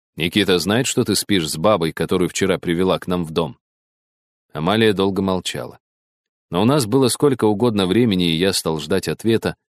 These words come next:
Он прозвучал приблизительно так. «Ты можешь испортить мне жизнь. Это в твоей власти. Но шантажировать себя я не позволю. Ты причинишь боль моим родителям и нашему сыну.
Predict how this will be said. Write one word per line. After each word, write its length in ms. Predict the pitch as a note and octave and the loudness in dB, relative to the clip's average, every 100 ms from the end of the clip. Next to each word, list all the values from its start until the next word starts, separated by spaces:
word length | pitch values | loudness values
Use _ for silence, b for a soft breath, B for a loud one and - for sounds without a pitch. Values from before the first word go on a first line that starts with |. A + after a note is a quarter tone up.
| _ | _
Он 120 | G#2+ G2 | -8 -2
прозвучал 520 | G#2+ F#2+ F#2+ C#3+ B2+ | 0 0 0 0 -2
приблизительно 760 | F#2 D#2+ E2+ D#2 F#2+ D2+ D2 - | -2 -2 -2 -4 -6 -8 -10 -12
так. 260 | - - - _ _ _ _ _ _ _ _ _ _ | -16 -16 -20 _ _ _ _ _ _ _ _ _ _
«Ты 120 | G2+ | -2
можешь 380 | G#2 A2 A2+ - | 0 2 0 -2
испортить 520 | G#2 - G2+ - - | -4 -2 -4 -4 -6
мне 200 | F#2+ F2+ | -2 0
жизнь. 320 | D#2 E2 D#2+ - _ _ | 0 -4 -6 -16 _ _
Это 180 | F2+ F#2+ | -6 -6
в 60 | |
твоей 320 | - F#2+ F#2+ F2+ | -2 0 2 0
власти. 480 | E2+ E2+ - - - _ _ _ b b | 0 -4 -6 -16 -20 _ _ _ b b
Но 100 | G#2+ | 0
шантажировать 640 | A2 G#2 G#2 B2 A2+ A2 | 2 0 2 2 2 0
себя 240 | - G2 | 0 2
я 120 | G#2 G#2 | 2 0
не 100 | G#2 | 0
позволю. 500 | G#2+ F2+ F2+ F2 - _ _ _ _ | -2 0 0 0 -4 _ _ _ _
Ты 120 | - A2 | -2 0
причинишь 500 | A2+ - A#2+ A#2 F#2+ | 0 2 2 2 2
боль 220 | A#2 G#2+ | 2 2
моим 240 | G#2+ G2+ | 2 2
родителям 500 | G2+ G#2+ A2+ A2 G2+ | 2 2 0 0 0
и 40 | G2 | 0
нашему 340 | F#2+ - G2 | -2 -4 -4
сыну. 360 | - F#2+ E2+ | -2 -2 -2